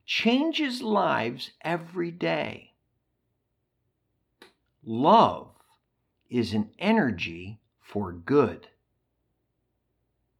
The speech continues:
There is an infinite supply and healthy for the environment. Love is the most powerful force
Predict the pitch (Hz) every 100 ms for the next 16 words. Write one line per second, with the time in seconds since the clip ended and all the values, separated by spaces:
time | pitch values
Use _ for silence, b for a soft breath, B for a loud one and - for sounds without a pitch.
0 | _ _ _ _ - 117 110 107 104 -
1 | 165 214 226 254 240 247 - 226 240 277
2 | 285 208 160 180 214 _ _ _ _ _
3 | _ _ _ _ _ _ _ - 95 92
4 | - 196 285 - - - 104 _ _ _
5 | _ _ 98 90 82 95 82 95 139 254
6 | - - _ _ _ _ _ _ _ _
7 | _ _ _ _ _ _ _ _ _ _
8 | _ _ _ _ - 131 190 247 131 95
9 | 101 165 196 _ _ _ _ _ 151 151
10 | 127 147 139 143 139 135 - - - 226
11 | 247 262 262 - 254 - - 247 214 120
12 | 117 - -